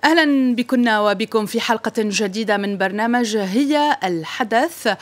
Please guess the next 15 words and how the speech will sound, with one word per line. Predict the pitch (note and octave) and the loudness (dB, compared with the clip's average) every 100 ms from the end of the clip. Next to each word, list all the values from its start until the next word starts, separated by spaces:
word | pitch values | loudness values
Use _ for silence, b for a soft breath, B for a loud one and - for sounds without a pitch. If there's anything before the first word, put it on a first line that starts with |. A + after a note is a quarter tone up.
| B B B | B B B
خلالها | - E4+ D#4 C#4+ A3 A3 A3+ | -2 2 2 2 0 0 0
نذهب | A3+ A#3 A3 G3+ G3+ | 0 0 -2 -2 -4
إلى | - A#3+ | -2 0
المغرب | F#3 F3+ E3 D#3+ A3+ C4+ | 0 -2 -2 -2 -2 -2
لنسلط | - F#3 F#3 F3 E3+ G3 F3+ F3 | -4 -4 -4 -4 -4 -4 -4 -4
الضوء | E3 F3+ - | -4 -4 -2
على | E3+ D#3 D#3+ | -2 -2 -4
حملة | E3 - C#4+ A3+ G#3+ | -4 -2 -2 -2 -2
جديدة | A#3 A3 A3+ A#3+ E4+ A3+ A#3+ - B B - | -2 0 -2 0 -2 0 -2 -2 B B -2
تدعو | G4 C4+ B3 | 0 0 0
إلى | - C#4+ | 0 0
المساواة | A3+ G#3 G#3+ F#3+ G3 A3 A3 | 0 -4 -4 -4 -2 -2 -4
بين | F#3 G#3 E4 C#4+ | -6 -2 0 0
الجنسين | A#3+ A3 G#3 - A#3+ B3+ A#3 | -2 -4 -6 -4 0 0 0
وأنصاف | A3 - G3+ F3+ G#3+ G3+ - G3 | -2 -6 -6 -4 -4 -4 -6 -8